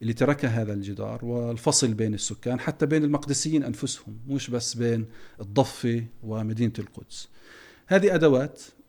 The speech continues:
أدوات إلها علاقة بالضرائب، بالأرنونة، بموضوع، آه، التضييق على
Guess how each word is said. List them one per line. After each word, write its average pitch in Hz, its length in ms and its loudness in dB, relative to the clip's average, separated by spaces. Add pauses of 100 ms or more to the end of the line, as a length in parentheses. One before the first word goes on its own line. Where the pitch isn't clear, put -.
(100)
أدوات 160 380 6
إلها 151 120 2
علاقة 156 340 4
بالضرائب، 123 840 0
بالأرنونة، 156 840 -2
بموضوع، 123 600 -2
آه، 113 420 -4
التضييق 139 580 2
على 143 420 0